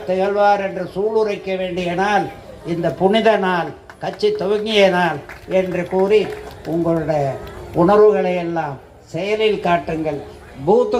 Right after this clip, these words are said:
கமிட்டி மூலமாக காட்டுங்கள். பூத்து கமிட்டி தான் பிரைம். நான் பார்த்துருக்கிறேன். சிந்திப்பார், ரொம்ப சிந்திப்பார். மற்ற மாவட்ட செயலாளருக்கும் ரமணாவுக்கும் உள்ள வித்தியாசம்,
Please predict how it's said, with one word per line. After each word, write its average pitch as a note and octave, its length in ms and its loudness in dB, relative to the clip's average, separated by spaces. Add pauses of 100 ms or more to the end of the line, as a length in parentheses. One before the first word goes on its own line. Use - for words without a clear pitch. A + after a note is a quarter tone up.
கமிட்டி G3+ 400 0
மூலமாக F3+ 580 -4
காட்டுங்கள். D3 560 -10 (560)
பூத்து G#3+ 400 6
கமிட்டி F#3+ 400 0
தான் - 180 2 (960)
பிரைம். G#3 380 2 (1200)
நான் E3+ 200 -2
பார்த்துருக்கிறேன். - 680 -6 (760)
சிந்திப்பார், G3 760 0 (720)
ரொம்ப G#3+ 400 2
சிந்திப்பார். F#3 600 0 (1300)
மற்ற D#3 280 -2
மாவட்ட G#3 360 2 (140)
செயலாளருக்கும் F#3+ 800 -2
ரமணாவுக்கும் F#3 560 -4
உள்ள E3 120 -4 (100)
வித்தியாசம், F#3 600 -4